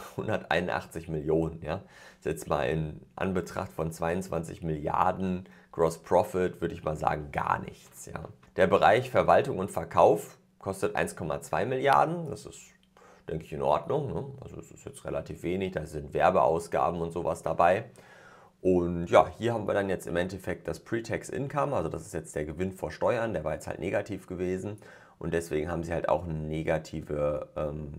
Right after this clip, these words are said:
Steuer bezahlt, beziehungsweise sie haben Steuern zurückbekommen in Höhe von zwei Komma neun Milliarden.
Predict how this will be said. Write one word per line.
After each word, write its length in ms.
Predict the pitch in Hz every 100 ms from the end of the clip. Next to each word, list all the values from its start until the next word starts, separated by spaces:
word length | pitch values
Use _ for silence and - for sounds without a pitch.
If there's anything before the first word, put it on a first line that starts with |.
| 78 - - _ _
Steuer 560 | - - 82 78 76 73 -
bezahlt, 580 | 80 - 95 98 123 131
beziehungsweise 520 | 87 85 78 78 76
sie 100 | 78
haben 120 | 80 78
Steuern 360 | 87 85 82
zurückbekommen 840 | 80 82 92 - - 76 73 87 -
in 140 | - 80
Höhe 180 | 82
von 240 | 78 73 78
zwei 220 | - 71
Komma 260 | - 78 73
neun 240 | 73 73
Milliarden. 560 | 73 73 57 - -